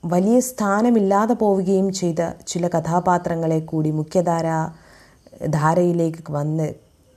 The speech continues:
കൊണ്ടുവന്നുകൊണ്ട് എം ടി വളരെ മനോഹരമായി തൻ്റെ ഭാഷ്യം ചമച്ചു, യുക്തിഭദ്രമായി. അതെടുത്തു പറയേണ്ട ഒരു വസ്തുതയാണ്. കാരണം പലപ്പോഴും അദ്ദേഹം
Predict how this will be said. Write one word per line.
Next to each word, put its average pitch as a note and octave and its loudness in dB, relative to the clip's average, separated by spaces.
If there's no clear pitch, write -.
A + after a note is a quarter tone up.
കൊണ്ടുവന്നുകൊണ്ട് C#3+ -2
എം E3+ 0
ടി F#3 -4
വളരെ F3+ 2
മനോഹരമായി G3 0
തൻ്റെ F3+ 2
ഭാഷ്യം D#3+ -4
ചമച്ചു, C3 -12
യുക്തിഭദ്രമായി. C#3+ -4
അതെടുത്തു G3 4
പറയേണ്ട E3+ 0
ഒരു D#3 0
വസ്തുതയാണ്. C#3 -6
കാരണം E3+ 2
പലപ്പോഴും G3+ 0
അദ്ദേഹം G3 -2